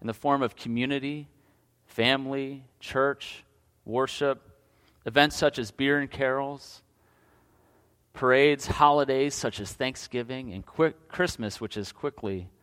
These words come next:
upon us. And then when we think all is good, we find out a family member, loved one, or close friend has become sick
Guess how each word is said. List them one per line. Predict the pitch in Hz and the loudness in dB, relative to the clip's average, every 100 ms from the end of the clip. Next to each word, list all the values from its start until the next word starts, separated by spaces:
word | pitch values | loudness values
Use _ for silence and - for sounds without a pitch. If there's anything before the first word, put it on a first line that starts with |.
| _ - | _ -20
upon | - 123 120 | -4 2 2
us. | 85 - - - - _ _ _ _ _ _ _ _ _ _ _ _ _ _ _ _ _ _ _ _ _ _ | 2 -10 -16 -18 -20 _ _ _ _ _ _ _ _ _ _ _ _ _ _ _ _ _ _ _ _ _ _
And | - 151 | -2 2
then | 202 | 2
when | 185 | 4
we | 175 | 2
think | - 220 214 | 2 0 2
all | - 170 220 | 6 8 10
is | 220 - | 8 6
good, | 120 87 - - - - - | 0 0 -4 -16 -16 -18 -12
we | 139 | -10
find | 135 160 165 | 0 2 6
out | 160 | 6
a | 143 | 6
family | - 156 165 | 2 0 0
member, | 156 151 151 147 139 | 2 2 4 2 6
loved | 139 147 | 6 6
one, | 135 135 | 2 -2
or | 135 | -2
close | 120 151 147 - | -2 0 0 0
friend | - 117 95 101 | -4 -2 -2 -2
has | 101 | -8
become | 110 - 120 113 | -10 -6 -6 -6
sick | - 87 | -10 -12